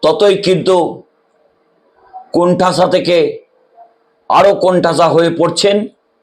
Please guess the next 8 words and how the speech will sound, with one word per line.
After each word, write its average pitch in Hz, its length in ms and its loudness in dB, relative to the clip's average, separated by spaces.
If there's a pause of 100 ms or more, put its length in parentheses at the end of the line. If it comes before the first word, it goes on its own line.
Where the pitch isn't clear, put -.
(580)
বিরোধী 170 420 2
দলনেতা 170 600 2 (2000)
শুভেন্দু 202 440 2 (180)
অধিকারী। 151 440 0 (1600)
তিনি 190 200 0
এক 180 200 2
সময় 202 340 0
ছিলেন 196 340 2